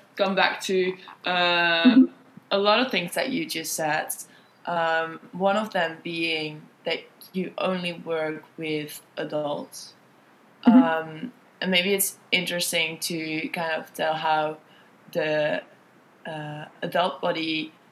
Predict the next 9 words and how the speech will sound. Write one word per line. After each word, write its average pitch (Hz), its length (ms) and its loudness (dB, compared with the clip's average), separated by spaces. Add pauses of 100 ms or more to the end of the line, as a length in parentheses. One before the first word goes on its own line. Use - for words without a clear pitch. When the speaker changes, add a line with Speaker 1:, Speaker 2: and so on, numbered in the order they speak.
(120)
Speaker 1:
needs 180 300 0
a 190 80 -4
different 180 340 -4
approach 160 560 -4
to 160 100 -8
stretching 151 580 -6
compared 156 460 -4
to 147 260 -2
kids. - 640 -10